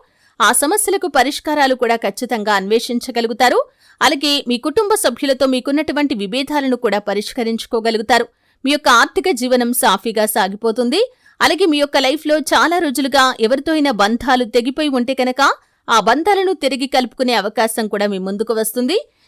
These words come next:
విదేశీ యానానికి సంబంధించి కూడా అనుకూలమైన ఫలితాలను చూస్తారు. కానీ చిన్న చిన్న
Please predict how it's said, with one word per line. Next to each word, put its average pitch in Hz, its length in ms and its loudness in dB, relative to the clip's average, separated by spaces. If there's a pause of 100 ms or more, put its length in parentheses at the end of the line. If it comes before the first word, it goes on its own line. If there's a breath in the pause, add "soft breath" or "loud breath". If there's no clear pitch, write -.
(140)
విదేశీ 381 440 2
యానానికి 254 480 2
సంబంధించి 233 480 -2
కూడా 247 220 2
అనుకూలమైన 220 540 -2
ఫలితాలను 202 520 -2
చూస్తారు. 247 400 2 (400 soft breath)
కానీ 277 180 2 (100)
చిన్న 359 160 -2 (100)
చిన్న 349 140 0